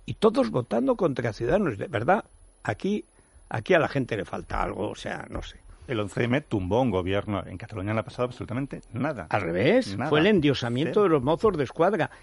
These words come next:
Speaker 1: Y una cosa ahora que llega Eduardo Inda, que recuerdo haber leído en OK Diario y que ayer no estuvo, eh, a-,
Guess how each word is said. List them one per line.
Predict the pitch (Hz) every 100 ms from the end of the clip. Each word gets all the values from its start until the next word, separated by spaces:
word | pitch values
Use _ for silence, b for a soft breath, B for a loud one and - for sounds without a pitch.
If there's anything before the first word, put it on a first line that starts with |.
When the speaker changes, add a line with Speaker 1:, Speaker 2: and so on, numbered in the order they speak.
| B -
Speaker 1:
Y |
una | 170 214
cosa | - 214 190
ahora | 165 135
que | 139
llega | 151 147
Eduardo | 139 147 135 147
Inda, | 151 147
que | -
recuerdo | 120 127 147 185 202 170 - -
haber | 123 160 160 165 135
leído | 147 135 143 127
en | 117
OK | 147 165
Diario | 139 143 151
y | 151
que | 131
ayer | 120 175
no | 156 135 143 165
estuvo, | 151 - 151 151 B B B B _
eh, | 135 135
a-, | -